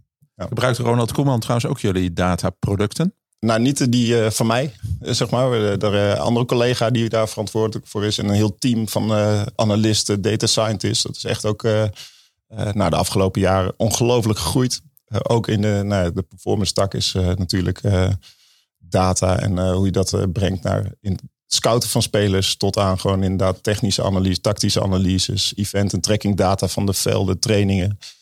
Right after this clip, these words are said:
Speaker 1: Ja, dat is, eh, heeft een enorme vlucht genomen. Dus alleen, niet alleen de, de nationale team, hoogste teams, maar ook daaronder. Ja, dat is, eh, ja, ook daar data niet meer weg te denken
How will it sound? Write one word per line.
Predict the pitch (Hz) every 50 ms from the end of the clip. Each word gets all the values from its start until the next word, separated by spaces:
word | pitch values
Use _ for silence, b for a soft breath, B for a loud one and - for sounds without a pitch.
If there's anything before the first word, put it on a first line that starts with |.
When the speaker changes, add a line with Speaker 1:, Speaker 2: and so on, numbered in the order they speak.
| B B
Speaker 1:
Ja, | _ - -
dat | - - 85 -
is, | - - -
eh, | - 95 95
heeft | 101 98 95 - -
een | 98 95
enorme | - - 107 107 107 107 104 98
vlucht | - - 104 101
genomen. | - 104 87 90 87 98 107 117 117 - - -
Dus | 95 90 90 -
alleen, | - 101 101 98 101
niet | 104 110 104 -
alleen | 104 98 101 101 101
de, | 95 98 98 104 101 101 110 - - - - _ _ _ _ _ _ 90
de | 90 95 98 98 95 98
nationale | 95 104 113 110 - 113 104 98 104 101
team, | - - 107 98 95
hoogste | 98 101 113 107 - - 107
teams, | - - 107 104 101 -
maar | - 90 82
ook | 101 98 90 - 104 87 90
daaronder. | 107 101 - 101 107 101 90 90 - B B B B B B B B B B _
Ja, | - - 85
dat | - 85
is, | - -
eh, | - 101 92 92 104 110 101 107 - _ _ _ _ _ _ _ _ _
ja, | _ - 90 80 87
ook | 95 - 101 110 -
daar | - 92 92 95 95
data | 87 98 85 92 - -
niet | 92 101 104 98 98 -
meer | 101 95
weg | 90 98 92 -
te | - -
denken | 92 95 90 - - - 101